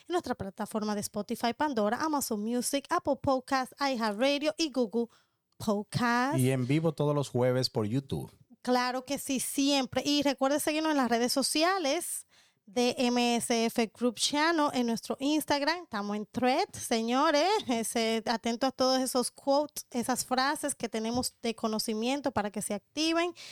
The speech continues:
Speaker 1: Y también en el TikTok. Síganos en TikTok, M S F Group Channel. Ah, pero no se me puede olvidar.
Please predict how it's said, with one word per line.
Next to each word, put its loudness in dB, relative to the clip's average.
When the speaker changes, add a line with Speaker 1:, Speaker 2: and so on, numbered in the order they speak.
Speaker 1:
Y -4
también 0
en 0
el -2
TikTok. -4
Síganos -2
en -4
TikTok, -2
M -2
S -2
F -4
Group -2
Channel. -2
Ah, 0
pero 0
no -4
se -6
me -2
puede -2
olvidar. -2